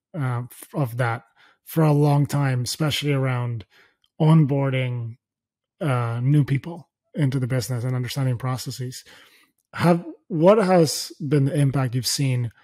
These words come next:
from building those S O Ps? And do you have any tips in terms of how to do it effectively, or how,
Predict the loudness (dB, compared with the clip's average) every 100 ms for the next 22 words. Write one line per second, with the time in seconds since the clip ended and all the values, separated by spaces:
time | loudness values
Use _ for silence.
0 | _ _ _ _ -2 0 2 0 0 2
1 | 4 4 2 -2 -4 -4 -4 -4 -2 -2
2 | -2 -2 -2 -2 -2 -2 -4 -4 -4 -2
3 | -2 -2 -2 -2 -4 -12 _ _ -2 4
4 | 4 4 2 0 0 -2 0 -4 -4 -4
5 | -2 -2